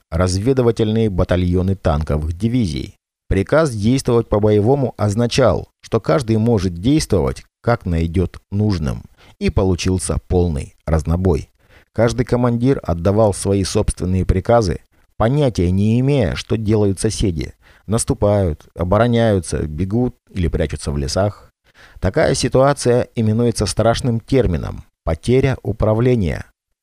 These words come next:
Это происходило не только в Западном особом военном округе, но и во всех остальных. Одни войска по приказам своих командиров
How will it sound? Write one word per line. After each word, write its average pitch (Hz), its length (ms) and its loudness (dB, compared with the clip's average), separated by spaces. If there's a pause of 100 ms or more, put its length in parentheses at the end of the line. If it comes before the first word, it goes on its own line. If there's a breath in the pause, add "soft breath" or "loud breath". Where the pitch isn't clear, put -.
(200)
Это - 200 -2
происходило 110 720 0
не 120 200 -2
только 107 360 0
в 71 60 -6
Западном 80 640 -2
особом 101 520 -4
военном 76 640 -2
округе, - 520 -4 (280)
но 127 140 0
и 170 80 0
во 131 140 0
всех - 400 -4 (100)
остальных. 71 520 -4 (380)
Одни 123 380 0
войска 135 400 2
по 110 100 0
приказам 107 540 2
своих 107 320 0
командиров 95 720 0